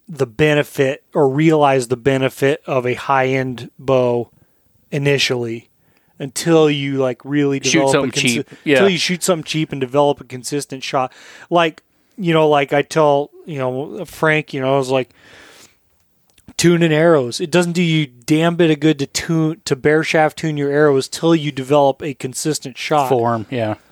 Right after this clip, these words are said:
Speaker 1: You know, and then, <clears throat> and it, it's a journey, man. Like, and then you change things, and your draw length changes a little bit, and then you gotta <laughs> hold,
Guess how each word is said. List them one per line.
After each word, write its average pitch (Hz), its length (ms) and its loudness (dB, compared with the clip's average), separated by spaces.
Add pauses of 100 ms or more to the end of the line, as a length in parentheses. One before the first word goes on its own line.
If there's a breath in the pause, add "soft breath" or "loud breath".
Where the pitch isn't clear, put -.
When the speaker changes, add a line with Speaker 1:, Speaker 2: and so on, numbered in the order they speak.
(520 soft breath)
Speaker 1:
You 151 240 -2
know, 127 340 -2
and 151 220 0
then, 143 380 0 (580)
<clears throat> - 100 2
and - 240 -8
it, 180 320 2
it's 208 220 2
a 156 80 2
journey, 143 380 0
man. 127 240 -2
Like, 127 200 -2 (360 loud breath)
and 151 80 -4
then 143 100 -2
you 135 60 -6
change 151 400 -2
things, 151 320 0
and 139 80 -14
your 123 80 -14
draw 143 200 2
length 143 280 -4
changes 139 400 -6
a 139 40 -2
little 139 140 0
bit, 139 160 0
and 139 80 -4
then 139 60 -6
you 131 60 -8
gotta 139 140 -2
<laughs> - 60 -8
hold, - 180 0